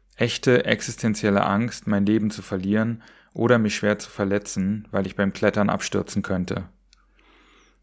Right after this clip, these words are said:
Die ersten Tage hat sich das als unberechtigt herausgestellt, da wir immer angeseilt waren. Aber heute waren etliche Stellen dabei, die keine Absicherung hatten,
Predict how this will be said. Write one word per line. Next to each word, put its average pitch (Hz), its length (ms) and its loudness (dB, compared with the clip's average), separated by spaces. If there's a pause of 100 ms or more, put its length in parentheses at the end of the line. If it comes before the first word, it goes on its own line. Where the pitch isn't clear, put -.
(140)
Die 104 140 2
ersten 120 360 0
Tage 107 320 4
hat 104 160 0
sich - 100 -10
das - 200 -4
als 98 220 -6
unberechtigt 101 680 -2
herausgestellt, 101 880 -2 (320)
da 98 180 2
wir 107 80 0
immer 107 220 2
angeseilt 98 600 2
waren. 92 540 -2 (640)
Aber 101 420 2
heute 113 340 2
waren 101 200 2
etliche 110 420 -4
Stellen 110 380 0
dabei, 104 360 2
die 101 180 -6
keine 110 360 0
Absicherung 98 640 -4
hatten, 110 440 -4